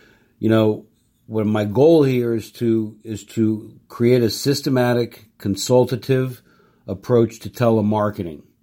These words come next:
okay? In the first part, we're going to be focusing on the sales process itself. And my goal is to learn, have you learn how to really fundamentally structure your calls to,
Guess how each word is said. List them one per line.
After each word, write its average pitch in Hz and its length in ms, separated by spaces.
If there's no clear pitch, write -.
okay? 104 280
In - 880
the 101 60
first 165 380
part, 127 440
we're 117 160
going 117 380
to 110 180
be 107 180
focusing 113 640
on 107 140
the 98 80
sales 117 400
process 107 600
itself. 95 840
And 104 240
my 104 140
goal 131 280
is 135 140
to 131 120
learn, 127 720
have 104 340
you 113 120
learn 127 320
how 127 300
to 120 100
really 113 580
fundamentally 127 760
structure 127 480
your 123 200
calls 107 480
to, 95 260